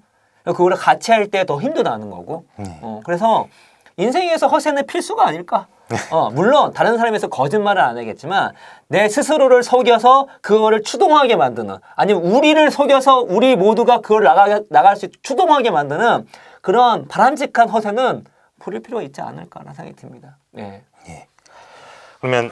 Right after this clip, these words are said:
Speaker 2: 이제 마무리로 얘기 하나 전달드리고 마치도록 할게요. 그 심리학자 중에 마틴 셀리그만이라는 사람이 있는데
Speaker 1: 네.
Speaker 2: 이분이 그런 얘기를 했어요. 사건과 결과 사이에는 믿음이 있다.
Speaker 1: 음.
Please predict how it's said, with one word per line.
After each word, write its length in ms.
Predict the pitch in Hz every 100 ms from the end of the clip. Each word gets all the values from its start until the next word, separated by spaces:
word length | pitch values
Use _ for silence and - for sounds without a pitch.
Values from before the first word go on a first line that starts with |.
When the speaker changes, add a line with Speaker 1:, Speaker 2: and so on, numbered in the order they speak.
| - 101
Speaker 2:
이제 300 | 107 95 - _
마무리로 680 | 107 123 160 139 135 147 - _ - 107 107
얘기 220 | 113 143 151
하나 220 | 147 123
전달드리고 600 | - 117 117 104 87 82
마치도록 560 | 80 - - 87 82 92
할게요. 340 | - 90 110 _ - - _
그 80 | -
심리학자 520 | 190 220 220 202 165
중에 160 | 139 110
마틴 320 | 87 - 185
셀리그만이라는 760 | 196 180 170 147 127 113 95 90
사람이 300 | 92 87 80
있는데 300 | 73 104 120
Speaker 1:
네. 200 | 90 92 _ _
Speaker 2:
이분이 480 | 117 117 151 120 - _ _
그런 200 | 110 117
얘기를 200 | 95 80
했어요. 220 | - - - _
사건과 840 | - 208 - 196 185 165 160 196 -
결과 340 | 110 101 101
사이에는 500 | 98 98 85 92 107 _ _ _
믿음이 360 | 110 110 131 117
있다. 300 | 82 - -
Speaker 1:
음. 340 | 95 90 87